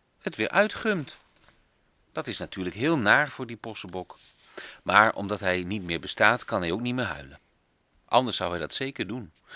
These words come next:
En dan werd het papier helemaal nat. Dit is een half uitgegumde possebok die huilt. Maar als een kind een possebok tekent en niet uitgumt,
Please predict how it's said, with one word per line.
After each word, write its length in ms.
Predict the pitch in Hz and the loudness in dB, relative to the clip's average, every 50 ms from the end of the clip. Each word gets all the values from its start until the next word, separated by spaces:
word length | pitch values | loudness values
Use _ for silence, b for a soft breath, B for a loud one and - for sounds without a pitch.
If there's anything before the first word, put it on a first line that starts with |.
| B B B B B B | B B B B B B
En 140 | - 143 139 | -2 0 0
dan 120 | 123 104 | 0 0
werd 120 | 90 87 | -2 -2
het 120 | 85 80 - | -4 -6 -8
papier 480 | - 71 - - 147 147 131 98 - - | -10 -10 -10 -10 -10 -8 -8 -10 -10 -14
helemaal 540 | _ _ 98 110 151 170 160 147 139 135 123 | _ _ -8 -6 -6 -6 -6 -6 -8 -8 -6
nat. 340 | 104 87 76 73 - - - _ _ _ _ _ _ _ _ _ _ _ _ _ _ _ | -6 -6 -6 -8 -12 -18 -20 _ _ _ _ _ _ _ _ _ _ _ _ _ _ _
Dit 280 | - 160 175 175 - B B B B B B B B _ | -2 0 0 0 -4 B B B B B B B B _
is 280 | - - 131 123 - - | -8 -8 -6 -6 -6 -6
een 140 | - 90 78 | -8 -10 -10
half 360 | - - 98 127 151 147 - | -4 0 0 2 2 0 -2
uitgegumde 800 | - - 127 131 - - - 107 95 - - 113 104 104 90 87 - _ | -4 -4 -4 -2 -4 -6 -10 -12 -10 -6 -6 -4 -4 -4 -8 -10 -10 _
possebok 540 | - 139 139 127 - 117 104 113 113 110 - - | -4 -4 -4 -4 -4 -8 -6 -6 -8 -8 -10 -14
die 240 | - 104 117 117 110 | -14 -12 -10 -8 -8
huilt. 420 | 98 76 71 65 67 - - - _ _ _ _ _ _ _ _ _ _ _ _ _ _ _ _ _ _ _ _ _ _ B B B B B B B B B B | -8 -8 -8 -10 -12 -14 -18 -20 _ _ _ _ _ _ _ _ _ _ _ _ _ _ _ _ _ _ _ _ _ _ B B B B B B B B B B
Maar 120 | - 143 | 2 4
als 160 | 120 - 120 | 4 4 2
een 100 | 131 131 | -2 -4
kind 280 | - - 175 165 156 - | -2 0 0 0 0 -4
een 140 | 127 110 - | -8 -6 -4
possebok 420 | - 156 147 - 131 123 120 - _ | -6 -6 -6 -6 -6 -8 -8 -8 _
tekent 400 | - 185 175 175 139 123 113 - | -6 -4 -4 -4 -6 -8 -10 -8
en 180 | - 107 107 | -8 -6 -4
niet 180 | 147 220 233 - | -2 -4 -2 0
uitgumt, 640 | - 98 87 87 - - - 82 90 120 156 - - | 0 0 0 0 -6 -10 -10 -10 -10 -10 -12 -16 -20